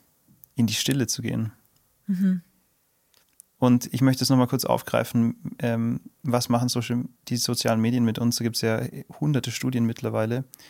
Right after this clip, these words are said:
Speaker 1: Die Aufmerksamkeitsspanne ist in den letzten, wahrscheinlich allein schon in den letzten Wochen schon wieder weltweit gedroppt.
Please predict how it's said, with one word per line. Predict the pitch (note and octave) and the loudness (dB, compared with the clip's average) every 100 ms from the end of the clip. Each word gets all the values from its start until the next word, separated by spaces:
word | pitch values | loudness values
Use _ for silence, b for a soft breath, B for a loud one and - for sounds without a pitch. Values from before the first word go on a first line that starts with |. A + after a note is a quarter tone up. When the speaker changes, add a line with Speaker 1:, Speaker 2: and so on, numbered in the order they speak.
| B - | B -8
Speaker 1:
Die | B2+ | 0
Aufmerksamkeitsspanne | A#2 C#3 C3+ B2 - A#2+ - A2+ A2+ | 2 2 0 0 0 -2 0 2 2
ist | - | 2
in | A2+ | 0
den | |
letzten, | G#2+ A2 - A2 A2+ B2+ - _ b b _ | 0 -2 -2 0 0 -2 -8 _ b b _
wahrscheinlich | - C#3 D3+ | 0 2 4
allein | D3 C3+ | 4 2
schon | - C#3 | 4 4
in | B2+ | 6
den | |
letzten | A#2+ - A#2 | 4 4 4
Wochen | A2+ - G2 G2+ - | 4 2 -2 -4 -6
schon | - G#2 | -2 0
wieder | G2+ G#2 G2+ | 2 2 2
weltweit | G#2+ A#2 A2+ - | 2 2 0 0
gedroppt. | A#2 A#2 A2 - | -2 0 -2 2